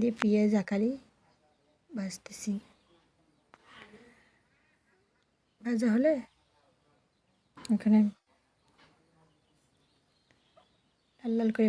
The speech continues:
ভাজতে হবে, লাল লাল করে ভাজতে হবে।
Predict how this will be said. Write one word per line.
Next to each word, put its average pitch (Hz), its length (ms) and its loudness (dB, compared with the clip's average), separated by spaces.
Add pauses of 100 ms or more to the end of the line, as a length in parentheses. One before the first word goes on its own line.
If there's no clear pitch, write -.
ভাজতে - 280 -8
হবে, 180 200 -8 (1300)
লাল 220 180 -6
লাল 220 200 -2
করে 220 220 -2
ভাজতে - 760 -6
হবে। 208 240 0